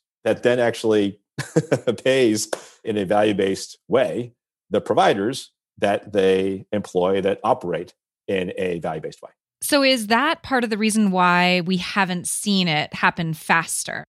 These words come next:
Speaker 2: Because you kind of have to create something from the ground up that is a total systemic shift?
Speaker 1: That, I think that's a really, really good way of encapsulating, uh, why,
Speaker 2: Mm-hmm.
Speaker 1: um, there hasn't been this kind of,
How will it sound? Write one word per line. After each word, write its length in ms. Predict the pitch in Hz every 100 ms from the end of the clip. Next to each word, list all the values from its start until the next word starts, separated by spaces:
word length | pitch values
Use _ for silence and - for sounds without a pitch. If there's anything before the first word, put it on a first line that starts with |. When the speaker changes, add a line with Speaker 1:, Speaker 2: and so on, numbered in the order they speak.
| -
Speaker 2:
Because 320 | 190 208 185
you 60 | 202
kind 180 | 208
of 60 | 190
have 120 | 196
to 80 | 190
create 420 | - 196 175 180
something 280 | - 175 180
from 140 | 175 175
the 80 |
ground 500 | 156 165 151 165 165 -
up 280 | 156 175 -
that 120 | 175
is 120 | 165 165
a 40 |
total 400 | - 185 170 165
systemic 440 | 160 165 - 165 156
shift? 260 | - 180 - _
Speaker 1:
That, 220 | 120 143 135
I 80 | 135
think 140 | 151
that's 200 | 139 -
a 80 | 117
really, 800 | 110 123 131 127 120 120 113 117
really 320 | 104 110 110
good 180 | 101 98
way 200 | 92 90
of 60 | 85
encapsulating, 1040 | 85 - 82 - - 85 80 78 73 71 - _
uh, 160 | 95 78
why, 460 | 80 80 73 71 - _ _ _ -
Speaker 2:
Mm-hmm. 120 | -
Speaker 1:
um, 220 | 90 -
there 100 | 92
hasn't 400 | 87 87 87 80
been 240 | 87 85
this 220 | 78 80 -
kind 420 | - 80 80 73
of, 400 | - 76 73